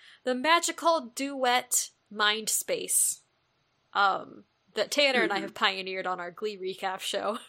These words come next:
Speaker 1: <laughs> um,
Speaker 2: <laughs>
Speaker 1: because Jesus is there while they are singing to him, and then he just kind of disappears as he turns and walks away from them. And then back in
Speaker 2: Mm-hmm.
Speaker 1: reality, um, Jesus, uh, is returned to Pilate,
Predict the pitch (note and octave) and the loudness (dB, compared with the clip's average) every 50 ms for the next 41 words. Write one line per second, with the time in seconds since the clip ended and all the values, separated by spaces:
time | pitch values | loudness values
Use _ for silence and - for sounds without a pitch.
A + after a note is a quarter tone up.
0 | _ - - - - - - B3+ - _ _ B3+ A#3 A3 G3 G3 G3 F#3+ C#4 C#4 | _ -18 -16 -16 -14 -14 -16 -18 -18 _ _ 4 6 6 4 2 0 -2 -4 -4
1 | - - D4+ - - E4 - - D#4+ - B3+ B3 - A#3 A#3 A#3 A3 - - G#3 | -4 -4 -6 -6 -6 -10 -10 -10 -6 -4 -2 2 4 4 2 4 2 -2 -4 -4
2 | - B3+ B3+ B3 A#3 B3 A#3+ - B3 A#3 G#3 G#3 A3+ G#3+ G#3 G#3+ G#3 A3+ G#3+ G#3 | -4 -4 -4 -4 -4 -4 -4 -4 -4 -4 -4 -2 0 0 0 0 2 2 2 2
3 | G#3 G#3 G3+ G3+ - - A#3 G#3+ G#3+ G#3 G#3+ - A3 F#3+ G3+ G3 G3 G3 G3 G3+ | 2 2 0 0 -2 -2 -2 -6 -8 -10 -6 -6 -6 -6 -4 -6 -6 -6 -8 -8
4 | G3 G3+ A3 A3+ A3 - - - - A3+ G#3+ G#3 G#3 F3+ A3 G#3+ - - G#3+ - | -6 -6 -6 -6 -6 -6 -8 -4 -4 -4 -4 -4 -4 -2 -2 -2 0 -2 -4 -6
5 | - A3 G#3 G3+ G3 F#3+ F#3+ F#3+ G3 - G3+ G3 - G3+ G3 F#3 G#3 G3 G3+ F#3+ | -6 -4 -2 -2 -2 -2 -4 -4 -4 -6 -6 -6 -6 -6 -6 -6 -6 -8 -6 -6
6 | F3 - - - G3 - - - - - - - - D#2 D2+ A3 - _ _ _ | -6 -6 -6 -10 -10 -12 -12 -12 -14 -18 -14 -12 -12 -12 -12 -16 -20 _ _ _
7 | _ _ _ _ - - - _ _ _ _ _ _ _ _ - A3+ A3+ A3+ A3+ | _ _ _ _ -20 -20 -20 _ _ _ _ _ _ _ _ -8 -6 -6 -6 0
8 | - E4 F#4+ G#4+ - D#4 C4 A3 G#3 G#3+ G#3+ G#3+ G#3 G#3 G3+ G#3 G3+ G3 G3 F#3 | 4 4 4 4 4 2 0 0 0 2 4 4 4 4 2 0 -2 -4 -6 -8
9 | F#3+ G3+ - _ _ _ _ _ _ _ - A3 G#3+ G3+ G3 F#3+ F3+ E3+ - - | -10 -12 -14 _ _ _ _ _ _ _ 0 0 0 0 0 -4 -8 -14 -18 -20
10 | E3 G3+ - - B3 A#3+ A3+ A3+ A#3 A#3 A3+ A3+ - - - - - - _ - | -12 -8 -6 -4 -4 -4 -4 -2 -2 -2 0 0 2 4 2 2 0 -2 _ 2
11 | A3 G3+ G3 G3 F#3+ - F#2 - B1 - - _ _ _ _ _ _ _ _ _ | 2 4 4 2 0 -2 -4 -8 -10 -12 -16 _ _ _ _ _ _ _ _ _
12 | _ _ - A3+ A3 G#3 G3+ G#3 G3+ - - - - - _ _ _ _ G#3+ G3+ | _ _ -2 0 2 2 0 0 0 -2 -2 -2 -4 -8 _ _ _ _ -6 -4
13 | A3+ A#3 A#3 - C4 B3 A#3+ A#3+ A3+ A3+ - - - - B3 A#3 A#3 - - G3+ | -4 -2 -2 0 -2 -2 -2 -4 -4 -6 -6 -6 -6 -6 -8 -10 -8 0 2 2
14 | G3 G3 G3+ G3+ G3+ G3 - - - - | 4 4 2 2 0 0 -2 -6 -10 -12